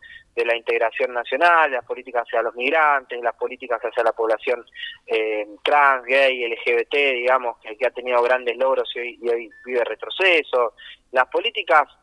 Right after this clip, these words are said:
generales de derechos humanos, ¿no? Vivienda, este, educación, salud, eh, que han retrocedido con este gobierno, la falta de presupuesto en las escuelas, en las universidades, ¿no? Podemos estar toda la tarde hablando, eh, realmente no, no creo que sea la idea,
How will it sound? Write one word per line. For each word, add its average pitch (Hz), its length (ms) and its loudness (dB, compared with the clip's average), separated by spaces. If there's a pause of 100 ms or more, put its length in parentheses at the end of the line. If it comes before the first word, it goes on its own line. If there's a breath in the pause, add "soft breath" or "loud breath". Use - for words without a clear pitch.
generales 185 440 0
de 135 60 -6
derechos 156 320 -10
humanos, 190 340 6
¿no? 160 140 2
Vivienda, 151 680 2 (160)
este, 117 360 -6
educación, 135 580 0
salud, 185 480 -2 (400 loud breath)
eh, 117 140 -4
que 151 100 0
han 151 80 2
retrocedido 135 560 -2
con 131 140 -6
este 123 180 -8
gobierno, 139 540 2
la 113 160 -6
falta 131 240 -2
de 120 80 0
presupuesto 120 560 -4
en 113 60 -2
las 107 140 -8
escuelas, 143 500 -2
en 113 80 -12
las 110 160 -12
universidades, 131 480 -2
¿no? 165 160 0 (200 loud breath)
Podemos 190 240 -2
estar 185 220 -2
toda 233 140 4
la - 100 2
tarde 160 260 4
hablando, 151 460 2 (340 soft breath)
eh, 120 400 2
realmente 147 400 0
no, 143 200 2
no 139 140 -2
creo 143 240 0
que 127 80 -8
sea 139 180 -2
la 135 80 -4
idea, 151 420 0